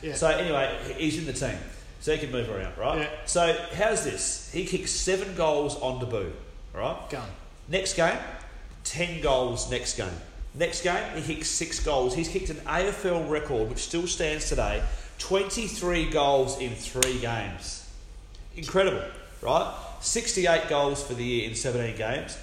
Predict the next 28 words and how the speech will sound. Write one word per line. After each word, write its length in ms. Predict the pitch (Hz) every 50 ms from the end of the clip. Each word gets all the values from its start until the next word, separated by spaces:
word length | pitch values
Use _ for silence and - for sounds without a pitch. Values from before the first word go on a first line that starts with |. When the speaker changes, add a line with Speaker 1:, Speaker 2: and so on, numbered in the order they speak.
| - - -
Speaker 2:
And 120 | - 120 135
then 160 | 160 175 170 160
in 60 | 143
nineteen 220 | 147 151 147 147 143
ninety-five, 500 | 139 135 131 123 123 - 143 135 127 113
he 60 | 113
played 300 | - - 127 117 110 107
one 220 | 120 120 120 117
game, 320 | - 123 120 135 160 196 214 - - - - - - -
career 420 | - - - 135 135 131 127 123 113
over 360 | - 113 117 110 - 95 85 - - - - - -
after 220 | 110 110 - -
that. 300 | 113 110 - - - -
Collingwood 360 | - - 156 165 165 151 120 -
picked 200 | 151 156 - -
him 120 | 131 127
up, 460 | 143 165 180 - - - - - - - 123
never 140 | 127 120 120
played 240 | 113 113 113 107
a 80 | 104 95
game. 200 | 107 101 101 92 85 82 - - - - - - - - - - - - - -
Speaker 1:
Can 100 | 175 208
you 60 | 226
imagine 260 | 220 208 175 151 165
if 140 | 160 147 147
a 140 | 139 139 135
modern 180 | 135 143 143 135
day 160 | 135 127